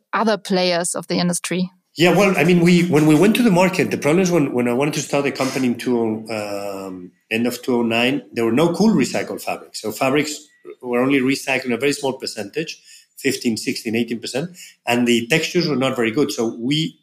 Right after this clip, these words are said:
Speaker 2: had to start developing those fabrics. We started with this amazing woman south of Taichung, two hours from Taipei, which was recycling plastic bottles to create carpets. But she had a lot of sensibility.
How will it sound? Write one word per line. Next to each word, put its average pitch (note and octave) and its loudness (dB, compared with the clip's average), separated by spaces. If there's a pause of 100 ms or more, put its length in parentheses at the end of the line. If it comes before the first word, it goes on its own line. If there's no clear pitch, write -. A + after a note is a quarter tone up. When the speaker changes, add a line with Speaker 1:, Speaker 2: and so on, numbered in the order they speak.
(800)
Speaker 2:
had - 2
to B2+ 0
start G#2+ -2
developing G2 -4
those F2+ -6
fabrics. E2+ -10
We A2 -4
started A#2+ 0 (460)
with B2+ -2
this D3 2
amazing C#3+ 4
woman D3+ 2
south B2+ 0
of B2 -2
Taichung, C3 -2 (1080)
two A#2+ 0
hours A2+ 2
from G#2 -6
Taipei, C#3 0 (360)
which D#3 2
was D3+ 2
recycling E3+ 2
plastic D#3 -2
bottles D#3+ 0
to C3+ -2
create C#3 0
carpets. D3+ -2 (180)
But F#2+ -14
she B2 -2
had C#3+ 2
a C#3+ 4
lot C#3+ 4
of C#3+ 0
sensibility. A2+ -4